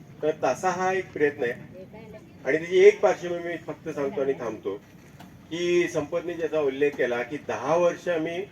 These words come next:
सरकारशी लढलो. दहा वर्ष सतत मुख्यमंत्री, उपमुख्यमंत्री, प्रिन्सिपल सेक्रेटरी, सेक्रेटरी, कलेक्टर कोण राहिला नाही. कित्येक चर्चा, कित्येक लढे,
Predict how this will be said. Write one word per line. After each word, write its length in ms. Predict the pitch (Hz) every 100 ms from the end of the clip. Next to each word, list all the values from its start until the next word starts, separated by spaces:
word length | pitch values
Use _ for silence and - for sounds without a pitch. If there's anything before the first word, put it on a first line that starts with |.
| -
सरकारशी 540 | 120 113 123 - 123
लढलो. 260 | 104 85 78 - - - - - - - -
दहा 240 | 98 131
वर्ष 360 | 143 123 - 135
सतत 540 | 131 - 110 127 107 - - - - - - - -
मुख्यमंत्री, 580 | 127 - 139 131 135 135
उपमुख्यमंत्री, 920 | 131 127 131 - 127 123 131 135 135 - - - -
प्रिन्सिपल 360 | 107 120 131 123
सेक्रेटरी, 540 | 127 131 135 135 135
सेक्रेटरी, 520 | - 113 127 123 135
कलेक्टर 500 | 131 127 135 - -
कोण 260 | 151 208 214
राहिला 320 | 147 127 131
नाही. 140 | 120 - - - - - -
कित्येक 400 | 123 170 175 -
चर्चा, 360 | 123 - 156 151
कित्येक 500 | - - - 147 120
लढे, 400 | 104 120 143